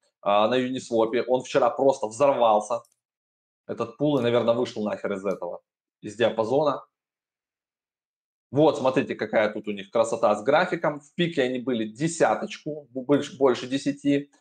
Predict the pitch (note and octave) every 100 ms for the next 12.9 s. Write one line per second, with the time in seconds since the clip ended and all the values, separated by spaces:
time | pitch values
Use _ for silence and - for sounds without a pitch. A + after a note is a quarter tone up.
0 | _ _ _ - - D3 A#2+ C3 A#2 A2+
1 | A2 G#2+ A2 G#2+ G#2+ A2+ A#2+ A2+ A2 A2+
2 | - - D3+ - _ D3+ C#3+ C#3 - D3
3 | D3 A#2+ - B2+ C3 B2 - _ _ B2+
4 | A#2+ A#2+ G#2+ G#2+ A2 A2 A2 A2+ C3+ C#3+
5 | A2 - B2+ C3+ D3+ D#3 - A2+ - B2+
6 | C#3+ B2+ A#2+ A#2 - C3 A#2+ A#2+ A#2 -
7 | C3+ A2 F#2+ F#2+ F#2 G#2+ G#2 A#2 C#3+ F3+
8 | F#3+ - _ C3+ C#3 C#3+ D#3+ C3+ A#2+ C3+
9 | C#3 - A2+ A#2 B2+ C3 A2+ G#2+ B2 C3
10 | - A2 G#2+ C3 B2+ A2+ - _ _ _
11 | G2+ G2 - C3+ A2+ A2 A2+ A2+ A2 C3
12 | G#2 - _ - - - G#2 F#2+ F#2